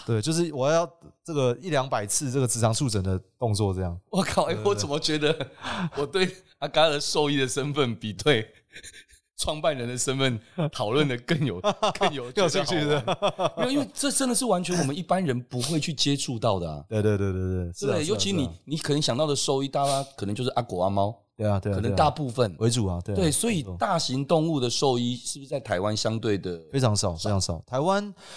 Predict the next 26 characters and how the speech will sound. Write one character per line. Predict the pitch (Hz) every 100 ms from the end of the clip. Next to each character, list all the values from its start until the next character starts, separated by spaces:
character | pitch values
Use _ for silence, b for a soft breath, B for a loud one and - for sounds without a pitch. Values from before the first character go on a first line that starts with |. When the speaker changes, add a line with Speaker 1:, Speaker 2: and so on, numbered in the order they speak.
| B B -
Speaker 1:
呃， | 131 123
兽 | - 196
医 | 202
大 | 180
概 | 170
有 |
五 | 113 98
千 | 123 117
多 | 110
个， | 104 92 - _
然 | 110
后 | 147 151 127
乳 | 117
牛 | 104 110
兽 | 117 147
医 | 139
大 | 135
概 | 123
只 | 107 101
有 | 90
三 | - 113
十 | 107
几 | -
位 | 80 92
而 | 80
已。 | 80